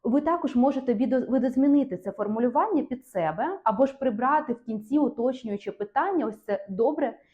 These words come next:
щодо згоди клієнта. І таким чином одразу після констатації факту, що зараз будуть уточнюючі питання, переходити до виявлення потреб.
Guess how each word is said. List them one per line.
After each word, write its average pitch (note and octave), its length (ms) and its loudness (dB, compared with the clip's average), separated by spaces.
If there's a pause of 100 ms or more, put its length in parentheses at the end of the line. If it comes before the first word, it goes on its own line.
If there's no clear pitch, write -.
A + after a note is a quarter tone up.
(160)
щодо A#3+ 280 2
згоди G#3+ 300 4
клієнта. G#3 640 -4 (540)
І D4+ 120 6
таким C#4 320 4
чином F#4 380 2
одразу A#3+ 520 2
після A#3+ 340 -2
констатації A3+ 760 0
факту, C#4+ 640 -4
що A#3 180 2
зараз G3+ 380 2
будуть G#3 420 -2
уточнюючі G#3 640 -2
питання, E3 540 -6 (380)
переходити C4+ 540 2
до G3 120 2
виявлення G3 480 0
потреб. D3+ 360 -10